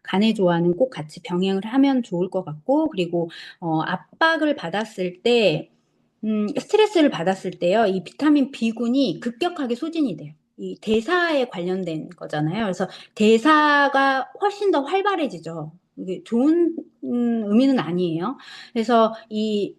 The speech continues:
스트레스는 어쨌든 우리가 에너지를 굉장히 많이 소모시키는데 그게 거기에 쓸 수-, 어, 쓰이는 가장 큰 영향이 비타민 B입니다. 그래서 비타민 B 복합체를 채워줄 수 있는 디지털 뉴트리션 해줬을 때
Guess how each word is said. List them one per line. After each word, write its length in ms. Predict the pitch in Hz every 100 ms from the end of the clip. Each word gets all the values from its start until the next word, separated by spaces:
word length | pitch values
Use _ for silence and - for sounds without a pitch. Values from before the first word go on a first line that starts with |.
| _
스트레스는 760 | - - 381 370 311 247 269 226
어쨌든 640 | 175 240 240 233 220 202 -
우리가 360 | 208 220 208
에너지를 480 | 190 214 262 262 226
굉장히 420 | 196 202 269 285
많이 220 | 180 170
소모시키는데 960 | 185 294 311 302 - 247 190 175 233 220
그게 320 | - 214 240
거기에 500 | 240 - 196 233 294
쓸 160 | 285 339
수-, 180 | 330 -
어, 340 | 214 196 190 190
쓰이는 680 | - 349 370 339 311 269 - _ -
가장 340 | - 202 285
큰 240 | 277 349 214
영향이 720 | 175 180 190 226 330 370 359 _ _ -
비타민 360 | - 240 214
B입니다. 540 | - 202 196 156 156 165
그래서 500 | 190 185 269 202 156 - _
비타민 520 | 240 - 311 294 277
B 640 | 277 240 262 269 262 254 254
복합체를 840 | 190 - 240 - 202 185 269 302
채워줄 400 | 302 370 392 302
수 200 | 262 -
있는 480 | 170 165 170 185 202
디지털 400 | 190 185 - 190
뉴트리션 460 | 170 - 214 202 208
해줬을 540 | 294 311 - 170 156
때 180 | 240 285